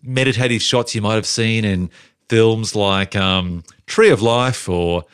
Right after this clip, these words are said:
Days of Heaven, where, you know, hands drift across wheat, then you'll enjoy, you know, his hands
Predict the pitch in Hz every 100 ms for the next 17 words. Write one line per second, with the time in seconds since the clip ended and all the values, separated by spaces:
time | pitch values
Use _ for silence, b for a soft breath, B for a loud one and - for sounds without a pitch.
0 | b b b b b 147 160 139 98 110
1 | 117 117 107 101 92 101 104 113 87 85
2 | 117 123 123 117 101 - b b b b
3 | b - 156 - - 120 113 101 101 104
4 | - - _ - 131 180 165 139 190 180
5 | 160 147 - 247 117 120 - 233 208 131
6 | 104 90 80 78